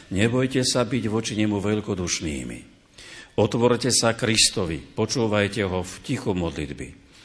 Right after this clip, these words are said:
Sprevádzajte tých, ktorí sú najkrehkejší.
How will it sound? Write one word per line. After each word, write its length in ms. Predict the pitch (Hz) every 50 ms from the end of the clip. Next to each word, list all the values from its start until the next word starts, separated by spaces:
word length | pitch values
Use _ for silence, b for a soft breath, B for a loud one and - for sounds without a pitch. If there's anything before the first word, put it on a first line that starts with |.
| B B B
Sprevádzajte 1120 | - - - - 113 104 113 110 110 107 107 107 107 98 107 104 101 104 110 101 95 -
tých, 320 | 123 117 120 117 113 -
ktorí 160 | 110 95 92 90
sú 240 | 90 - 101 98
najkrehkejší. 1080 | 98 101 107 113 123 120 - 107 101 90 - - - 110 90 85 85 82 - - 82